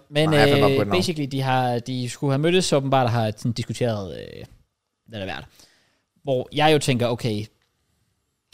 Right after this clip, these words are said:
Speaker 1: det ved jeg ikke. Jeg, jeg ser den ikke. Igen, jeg,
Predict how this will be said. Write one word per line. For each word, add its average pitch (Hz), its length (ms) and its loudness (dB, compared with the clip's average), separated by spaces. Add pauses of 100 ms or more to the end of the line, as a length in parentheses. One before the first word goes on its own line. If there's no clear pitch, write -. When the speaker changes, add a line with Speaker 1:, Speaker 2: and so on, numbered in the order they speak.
(580)
Speaker 1:
det 165 60 -6
ved 120 80 0
jeg - 20 0
ikke. 98 160 -6 (160)
Jeg, 165 180 4 (140)
jeg 165 160 4
ser 175 160 8
den 135 100 2
ikke. 117 120 -4 (1300)
Igen, 160 240 6
jeg, 151 140 8